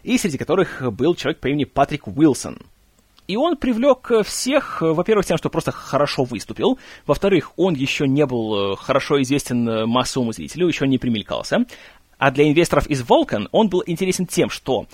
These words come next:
на дворе стоял две тысячи четвертый год, и на конец года у него был запланирован большой студийный проект под названием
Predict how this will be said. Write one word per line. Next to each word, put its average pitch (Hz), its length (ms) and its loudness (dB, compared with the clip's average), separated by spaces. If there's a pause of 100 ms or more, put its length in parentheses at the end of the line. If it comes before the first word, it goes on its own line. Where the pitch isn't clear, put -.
(320)
на 135 160 0
дворе 180 220 6
стоял 170 240 0
две 139 80 -8
тысячи 175 180 -4
четвертый 170 340 -2
год, 226 300 -2 (180)
и 165 140 -2
на 165 80 2
конец 170 260 0
года 208 360 2
у 147 100 -2
него 143 220 0
был 147 120 -2
запланирован 135 500 2
большой 165 760 4
студийный 170 380 -2
проект 156 400 0
под - 140 -10
названием 208 500 4